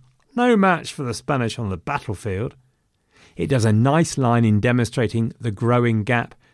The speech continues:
between the public view of court and parliament, since Gondomar says he'll fool James into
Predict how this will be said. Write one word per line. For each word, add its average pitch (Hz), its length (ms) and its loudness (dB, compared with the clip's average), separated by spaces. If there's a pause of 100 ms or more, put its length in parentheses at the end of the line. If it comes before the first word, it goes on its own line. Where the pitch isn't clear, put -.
(100)
between 113 320 -4
the 101 100 -4
public 165 500 -2
view 104 240 -2
of 95 140 -6
court 113 320 -4
and 95 140 -8
parliament, 135 440 0 (300)
since 117 280 -2
Gondomar 135 540 0
says 117 220 -6
he'll 107 180 -4
fool 156 580 2
James 120 380 2
into 110 260 -2